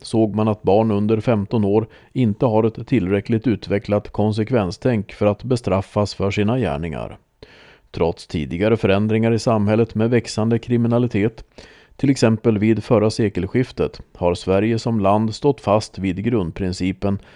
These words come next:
att barn inte ska straffas för vuxnas misslyckanden, skriver bris.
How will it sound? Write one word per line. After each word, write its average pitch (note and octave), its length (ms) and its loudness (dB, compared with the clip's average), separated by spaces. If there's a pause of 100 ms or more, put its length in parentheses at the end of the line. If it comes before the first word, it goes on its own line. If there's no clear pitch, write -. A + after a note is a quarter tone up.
(120)
att G2+ 200 -4
barn F#2+ 340 2
inte G#2+ 220 -4
ska A2+ 200 -2
straffas A2+ 560 0
för C3 260 0
vuxnas A#2 680 -2
misslyckanden, G2 840 -2
skriver D#2+ 420 -6
bris. - 520 -12